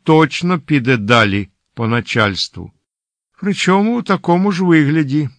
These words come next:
А начальство теж люди. І Шалига, і Середа усвідомлювали це, навіть не радячись.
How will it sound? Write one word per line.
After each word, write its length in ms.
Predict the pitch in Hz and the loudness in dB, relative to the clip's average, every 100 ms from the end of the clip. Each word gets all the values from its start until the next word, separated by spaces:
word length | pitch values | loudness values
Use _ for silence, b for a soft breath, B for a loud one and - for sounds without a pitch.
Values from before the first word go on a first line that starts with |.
| _ _ _ _ _ _ - | _ _ _ _ _ _ -8
А 120 | 185 | -2
начальство 760 | 190 - 220 240 196 - 123 | -2 2 4 4 2 -2 -4
теж 580 | - - 233 180 190 165 | -4 0 2 2 0 -2
люди. 560 | 196 196 190 180 185 143 _ _ _ _ _ _ _ | -2 0 0 0 -2 -4 _ _ _ _ _ _ _
І 120 | 190 | -4
Шалига, 720 | 151 - 170 165 196 214 160 170 | -4 -2 0 2 2 0 0 0
і 160 | 160 | 0
Середа 560 | 135 143 147 151 156 185 | 0 -2 -2 -2 -2 -2
усвідомлювали 1040 | 170 - 165 160 196 196 170 147 131 123 | -2 -2 -6 -2 0 0 2 2 2 0
це, 300 | - - 117 | -2 -4 -2
навіть 400 | 117 151 156 131 | -2 0 0 -2
не 160 | 139 131 | -2 0
радячись. 840 | 139 143 117 104 101 95 - - | 2 0 -2 -6 -8 -10 -12 -14